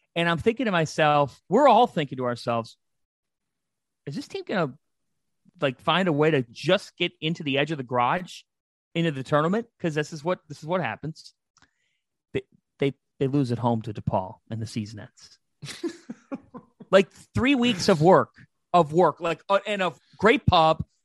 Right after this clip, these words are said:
Speaker 1: They're playing really well. You're, you're bought in. You're starting to be like, "Yeah, yeah, Saint John's could win the Big East tournament. They could come out." It's, it was just, it was peak New York sports. That's enough Saint John's chatter. But the point is, Curbelo just adds to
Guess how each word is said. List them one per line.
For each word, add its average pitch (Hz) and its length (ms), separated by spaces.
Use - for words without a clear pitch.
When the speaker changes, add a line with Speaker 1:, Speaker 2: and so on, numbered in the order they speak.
Speaker 1:
They're 143 100
playing 175 380
really 190 180
well. 151 460
You're, 214 300
you're 190 180
bought 277 260
in. 294 160
You're 202 140
starting 233 240
to 214 60
be 214 80
like, 208 160
"Yeah, 220 160
yeah, 226 240
Saint 202 220
John's 202 240
could 175 120
win 156 160
the 160 80
Big 156 160
East 165 200
tournament. 117 380
They 143 140
could 147 120
come 156 180
out." 135 80
It's, - 360
it 208 160
was 220 120
just, - 220
it 233 100
was 220 220
peak 226 300
New 220 100
York 202 300
sports. - 380
That's 185 200
enough 226 220
Saint 202 260
John's 156 300
chatter. 135 420
But 196 160
the 202 100
point 269 300
is, 202 180
Curbelo 254 480
just 202 320
adds 180 440
to 151 340